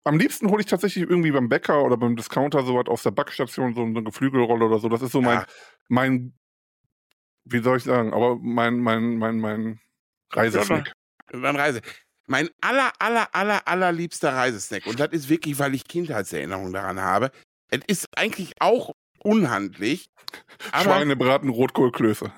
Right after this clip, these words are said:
Speaker 2: Nee, das ist ja wirklich, wir sind ja früher auch immer nach Kroatien gefahren. Früher war
Speaker 1: Ja.
Speaker 2: ich auch noch nicht so mit Anschnall, weil wirklich mal meine Eltern dafür einen Aufwand
Speaker 1: Schwabchichi gehen auch gut. Kalte Schwabchichi.
Speaker 2: Stimmt, das geht
Speaker 1: Kalte
Speaker 2: auch
Speaker 1: Fette.
Speaker 2: super.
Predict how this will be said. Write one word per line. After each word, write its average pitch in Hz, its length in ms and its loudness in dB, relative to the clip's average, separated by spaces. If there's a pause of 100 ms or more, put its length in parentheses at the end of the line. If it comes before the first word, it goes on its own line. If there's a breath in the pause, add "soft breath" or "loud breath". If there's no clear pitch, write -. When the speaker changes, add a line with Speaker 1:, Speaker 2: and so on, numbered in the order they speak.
(160)
Speaker 2:
Nee, 156 200 0
das 135 140 0
ist 220 180 -6
ja 185 160 0
wirklich, 143 300 -2
wir 135 80 0
sind 190 100 0
ja 190 80 2
früher 208 240 0
auch 185 60 0
immer 185 120 0
nach 170 120 -2
Kroatien 127 480 -4
gefahren. 98 200 -10
Früher 135 240 2
war 123 100 4
Speaker 1:
Ja. 123 80 2
Speaker 2:
ich 123 100 -8
auch 101 40 -10
noch 101 100 -8
nicht 101 120 -6
so 101 80 -8
mit - 200 -8
Anschnall, 101 380 -6
weil 80 120 -8
wirklich 104 160 -14
mal 95 220 -6
meine 104 260 -2
Eltern 123 220 -2
dafür 107 200 -2
einen - 200 2
Aufwand - 160 -2
Speaker 1:
Schwabchichi 127 280 -2
gehen 104 160 -6
auch 156 160 -8
gut. - 260 -16
Kalte 214 280 2
Schwabchichi. 180 520 -2
Speaker 2:
Stimmt, - 200 -16
das - 80 -12
geht 107 140 -4
Speaker 1:
Kalte 214 300 4
Speaker 2:
auch 262 80 0
Speaker 1:
Fette. 131 220 0
Speaker 2:
super. 98 160 -4